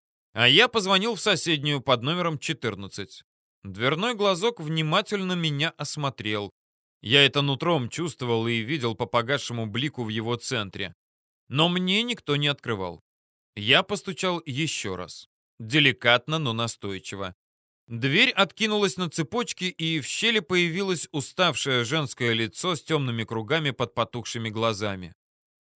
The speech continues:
«Что вам нужно?» «Извините», я достал удостоверение. «Я по поводу ваших соседей из тринадцатой квартиры. Можно поговорить?»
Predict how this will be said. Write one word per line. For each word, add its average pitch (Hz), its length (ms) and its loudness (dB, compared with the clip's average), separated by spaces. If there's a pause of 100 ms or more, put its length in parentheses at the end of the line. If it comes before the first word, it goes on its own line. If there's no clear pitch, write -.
(560)
«Что - 240 -2
вам 147 200 0
нужно?» 90 400 -10 (600)
«Извините», 139 580 -2 (220)
я 123 140 0
достал 117 360 0
удостоверение. 110 800 -4 (480)
«Я 120 300 4
по 208 140 4
поводу 180 360 -2
ваших 185 300 0
соседей 170 520 2
из 147 120 0
тринадцатой 165 500 -2
квартиры. 110 560 -4 (540)
Можно 156 340 -2
поговорить?» 101 600 -6